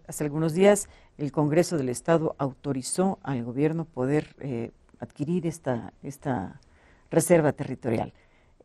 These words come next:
¿Esto qué implica? ¿Qué significa? Pero si me permiten, vamos a hacer una pausa que es muy breve y regresamos con ello. Hace algunos días, el Congreso del Estado le dio una autorización al gobierno del Estado para poder utilizar estas,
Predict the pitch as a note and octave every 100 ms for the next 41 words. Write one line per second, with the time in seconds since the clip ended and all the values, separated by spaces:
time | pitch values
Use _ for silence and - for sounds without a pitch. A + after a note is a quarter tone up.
0 | - - - A#3+ A#3 A3+ G#3+ G3+ - F#3+
1 | G3+ F#3 F#3 E3 - - F3 D3+ C#3+ E3+
2 | D#3+ F3+ G3 G#3 G#3+ F3 E3+ D3+ D#3+ D#3
3 | D#3 - F3 E3 D#3 C3 C3+ D#3 D#3 F#3+
4 | G3+ F#3+ - - A3+ - - D#3 C3 -
5 | C3+ B2 - - - - - _ _ _
6 | _ - G3+ - A3+ G#3 G3 E3 D3 D#3
7 | F3+ E3 G#3+ B3+ B3+ - - - - D3
8 | D3+ D3 E3+ F3 E3+ C#3+ C#3+ F#3 F#3 E3
9 | C3+ D3+ D#3+ D#3 C#3 B2+ B2+ C3 B2 E3+
10 | D#3+ B2 C3 E3+ E3+ F3+ B2+ C3 C#3+ -
11 | G3 F#3+ G#3 _ _ _ _ G#3 G#3 G3
12 | G3+ G3+ A#3 A#3 - - F3+ F#3 - A3
13 | - - - D#3+ - D3+ -